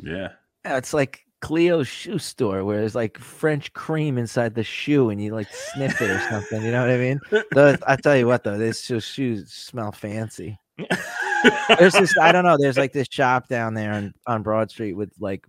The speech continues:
Speaker 2: real fancy shoes, and I, I would go in there. I like s-, th-, these things, they, they, they smell different when you look in the, when you go in, you ever been in, like, a real rich store?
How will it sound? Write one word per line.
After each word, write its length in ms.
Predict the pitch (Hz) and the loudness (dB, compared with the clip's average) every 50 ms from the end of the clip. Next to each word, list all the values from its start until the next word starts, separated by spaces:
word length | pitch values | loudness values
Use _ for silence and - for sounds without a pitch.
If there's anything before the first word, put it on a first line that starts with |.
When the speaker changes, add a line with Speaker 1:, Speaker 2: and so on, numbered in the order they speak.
| - | -14
Speaker 2:
real 280 | 110 113 113 113 110 95 | -8 -4 -2 -2 -2 -2
fancy 400 | - - 107 107 98 - 104 98 | -6 -8 -8 -8 -8 -8 -10 -12
shoes, 400 | - - 113 107 101 98 87 - | -12 -8 -8 -6 -4 -4 -6 -6
and 120 | 104 101 | -10 -10
I, 280 | - - 104 107 107 - | -6 -4 -4 -4 -4 -4
I 180 | - 87 104 104 | -6 -4 -4 -4
would 380 | 104 104 104 104 101 92 82 - _ - | -4 -2 -2 -2 -2 -4 -6 -10 _ -10
go 200 | - 110 98 95 | -8 -6 -6 -6
in 160 | 95 90 92 | -6 -6 -8
there. 300 | 92 92 90 90 87 - - | -8 -8 -8 -10 -10 -10 -6
I 120 | - 156 | -4 -4
like 180 | 190 208 208 - _ _ - | -4 -4 -8 -12 _ _ -18
s-, 200 | - - - - _ _ _ _ _ _ _ _ _ _ _ _ _ | -16 -16 -16 -18 _ _ _ _ _ _ _ _ _ _ _ _ _
th-, 160 | - 180 185 175 | -4 -4 -4 -2
these 260 | 247 262 226 - - | -4 -6 -6 -6 -4
things, 240 | 247 262 254 196 131 | -4 -4 -4 -2 0
they, 180 | 156 151 147 156 | 0 0 0 -2
they, 440 | - - 156 156 143 143 - - _ _ _ | -6 -6 -6 -4 -4 -6 -8 -12 _ _ _
they 180 | 127 143 139 | -8 -6 -6
smell 460 | 127 - - - 139 156 165 160 151 131 | -6 -6 -10 -8 -2 0 0 0 0 0
different 420 | 110 135 135 - - 110 92 - | 0 -2 -2 -2 -4 -8 -8 -6
when 160 | 117 117 117 120 | -6 -4 -4 -2
you 160 | 120 120 127 | 0 2 4
look 220 | 143 165 - - | 4 4 4 2
in 120 | 156 139 131 | -2 -2 0
the, 120 | 127 120 | -2 -4
when 100 | 123 131 | -2 -2
you 80 | 131 123 | -2 2
go 200 | 131 156 160 170 | 4 6 6 6
in, 80 | 165 156 147 | 6 4 4
you 60 | 160 | 2
ever 140 | 170 175 175 | 2 2 2
been 160 | 160 170 165 | -2 -2 -2
in, 80 | 160 151 | -2 -4
like, 140 | 143 127 | -4 -4
a 80 | 135 120 | -4 -4
real 320 | 113 123 131 131 123 123 | -2 0 2 2 2 0
rich 480 | 113 107 117 117 113 - - - - - | -2 0 0 0 0 -2 -8 -18 -18 -16
store? 440 | - - 120 110 110 113 120 131 | -8 -6 -4 -4 -2 -4 -6 -6